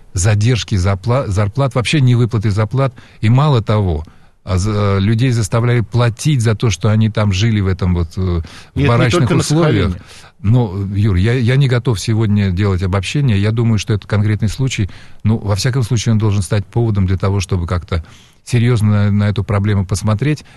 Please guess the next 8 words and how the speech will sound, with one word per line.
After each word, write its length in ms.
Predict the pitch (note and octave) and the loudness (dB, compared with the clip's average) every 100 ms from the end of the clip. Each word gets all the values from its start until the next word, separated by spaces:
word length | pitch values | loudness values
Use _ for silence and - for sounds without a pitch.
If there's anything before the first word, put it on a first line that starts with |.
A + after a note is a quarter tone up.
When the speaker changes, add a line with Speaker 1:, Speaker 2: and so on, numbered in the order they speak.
| - _ | -20 _
Speaker 1:
У 80 | G#2+ | 0
Министерства 560 | A#2 A#2+ A2 C#3+ C3 A2+ | 2 2 2 -2 0 -4
труда 460 | - A#2+ A2 F#2 | 0 0 2 2
есть 320 | D#2+ E2+ F2 | 2 0 0
достаточно 580 | F2+ F#2+ - A2 - A2+ | 0 -2 0 -2 -2 -2
полномочий. 600 | G2 G2 G2+ A#2+ C3 G#2 | 0 0 2 2 0 -2
Кстати, 320 | E2 - G2+ F#2 | -4 -2 0 0
президент 580 | G#2+ G2 G2+ C3+ B2+ | 0 0 0 0 -2